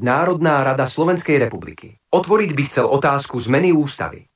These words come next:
Danko skonštatoval, že ústava Slovenskej republiky bola tvorená v súlade s parlamentnou demokraciou, preto by mal prezidenta voliť parlament. Priama voľba prezidenta je určite reprezentatívnejšia. Každý volič má právo rozhodnúť sa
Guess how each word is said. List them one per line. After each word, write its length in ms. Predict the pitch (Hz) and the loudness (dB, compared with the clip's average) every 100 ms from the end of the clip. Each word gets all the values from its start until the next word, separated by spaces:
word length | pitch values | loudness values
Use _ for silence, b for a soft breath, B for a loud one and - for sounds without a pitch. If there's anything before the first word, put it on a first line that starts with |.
| _ | _
Danko 400 | 117 151 240 220 | -4 -2 0 0
skonštatoval, 640 | - 170 170 151 147 156 | 2 0 0 0 0 0
že 160 | 180 156 | 2 0
ústava 480 | 160 190 - 185 135 | 0 -2 0 0 0
Slovenskej 480 | 156 160 156 104 92 | 2 0 0 -2 -2
republiky 480 | 110 139 156 185 | -2 -2 -4 -2
bola 240 | 160 156 131 | 0 0 0
tvorená 480 | 117 135 117 95 87 | 0 0 2 -2 -2
v 80 | |
súlade 320 | - 139 160 143 | -2 2 0 0
s 160 | - | -2
parlamentnou 560 | 127 131 123 110 110 95 | -2 0 -2 -2 -4 -4
demokraciou, 800 | 101 101 92 85 - 101 151 170 _ | -4 -6 -6 -6 -6 -6 -8 -10 _
preto 260 | - 208 190 | 0 2 2
by 60 | 180 | 2
mal 160 | 139 | 0
prezidenta 560 | 135 135 147 139 131 120 | 0 -2 0 -2 -2 -2
voliť 320 | 120 113 - | -2 -4 -4
parlament. 480 | 104 85 82 82 - _ - | -4 -4 -10 -16 -20 _ -6
Priama 320 | 151 220 220 | 0 2 2
voľba 240 | 180 190 170 | 0 0 0
prezidenta 640 | 160 147 156 143 139 160 | -2 -4 -2 -2 2 2
je 80 | 131 | 2
určite 400 | 156 165 196 170 | 0 -4 -2 2
reprezentatívnejšia. 1200 | 147 170 156 151 131 113 95 87 82 - 80 - _ _ _ | 2 2 0 0 -2 -4 -10 -10 -10 -10 -12 -20 _ _ _
Každý 320 | - 202 208 196 | -2 -2 0 2
volič 320 | 175 190 147 | 2 2 0
má 160 | 131 | 0
právo 400 | 117 127 117 107 | 0 0 0 -2
rozhodnúť 480 | 104 107 143 143 151 | -4 -2 -2 0 0
sa 160 | - | 0